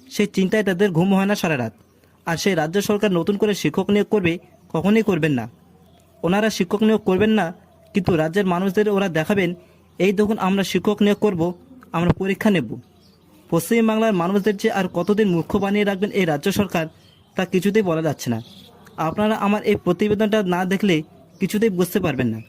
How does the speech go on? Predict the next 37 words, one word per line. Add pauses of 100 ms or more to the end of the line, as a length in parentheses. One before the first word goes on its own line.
(640)
মমতা
দিদি
যেটা
চাইছে (380)
সেটা
কিন্তু
প্ল্যানিং
মতো
কার্যত
হয়ে
যাচ্ছে।
এই
নতুন
এসএসসি
বিজ্ঞপ্তিতে
কেস
করছেন
কারা
জানেন? (680)
দু
হাজার
ষোলো
সালের
প্যানেলের
ওয়েটিং
লিস্টে
ছিলেন
যারা, (380)
তাদেরকে
টপকে
লাখ
লাখ
টাকা (100)
ঘুষ
দিয়ে
চাকরি
পেয়েছেন,